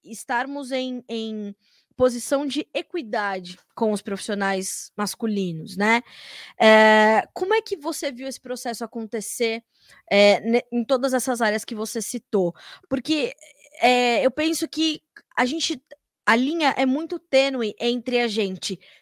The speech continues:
segregar e agregar. Quando às vezes a gente quer, é, é, fazer lutas tão ferrenhas pelo lugar das mulheres, né,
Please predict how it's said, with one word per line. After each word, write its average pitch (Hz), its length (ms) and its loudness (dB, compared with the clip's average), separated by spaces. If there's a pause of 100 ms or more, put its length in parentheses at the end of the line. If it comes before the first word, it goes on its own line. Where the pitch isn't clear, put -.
segregar 247 960 0 (220)
e 247 140 -2
agregar. 226 640 -2 (300)
Quando 262 180 4
às 262 80 4
vezes 294 140 -2
a 302 40 -4
gente 285 220 -4
quer, 277 280 0 (380)
é, 247 300 -2
é, 233 80 -2
fazer 262 400 -2
lutas 285 380 -4
tão 330 320 0
ferrenhas 254 760 -2
pelo 254 240 0
lugar 240 540 2
das 226 180 -4
mulheres, 214 600 0
né, 214 220 -2